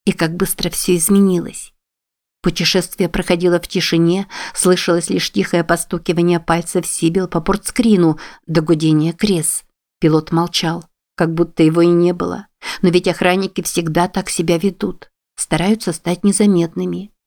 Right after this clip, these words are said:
Она не винила их. Работая на госпожу Сибил, она тоже часто хотела стать невидимой.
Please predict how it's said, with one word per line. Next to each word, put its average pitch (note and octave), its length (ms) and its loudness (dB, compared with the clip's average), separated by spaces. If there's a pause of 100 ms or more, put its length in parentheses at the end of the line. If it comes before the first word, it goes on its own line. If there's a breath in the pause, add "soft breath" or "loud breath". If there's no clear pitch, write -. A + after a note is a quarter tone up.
(140)
Она C#4+ 220 6
не F#3+ 160 6
винила F3 380 2
их. - 460 -4 (300)
Работая F3 500 2
на E3+ 100 4
госпожу E3+ 540 0
Сибил, F#3 540 -2 (100)
она F3+ 200 4
тоже G#3 280 0
часто E3+ 380 -4
хотела F3+ 380 -2
стать - 380 -4
невидимой. F#3 640 -2